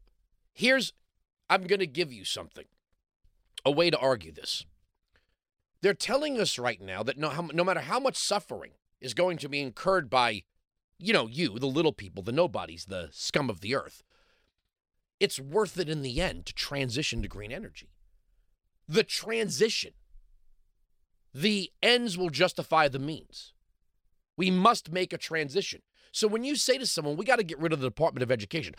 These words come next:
"Oh my God, but it's always been there." No, it's only been there since nineteen seventy-eight. Oh, wha-, what are we gonna do? Well, we're gonna have a transition. We're gonna have a transition to state-based education.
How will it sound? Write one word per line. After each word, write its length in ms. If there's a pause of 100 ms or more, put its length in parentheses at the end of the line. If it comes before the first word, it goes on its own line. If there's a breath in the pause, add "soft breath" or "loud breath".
(160 loud breath)
"Oh 120
my 180 (120)
God, 400 (300 soft breath)
but 120
it's 140
always 360 (120)
been 280
there." 220 (220)
No, 200
it's 120
only 180
been 200
there 100
since 220
nineteen 340
seventy-eight. 600 (2250)
Oh, 140
wha-, 200 (380)
what 120
are 40
we 80
gonna 160
do? 420
Well, 140
we're 80
gonna 120
have 180
a 40
transition. 580 (1120)
We're 80
gonna 140
have 100
a 40
transition 680
to 240 (180)
state-based 600
education. 480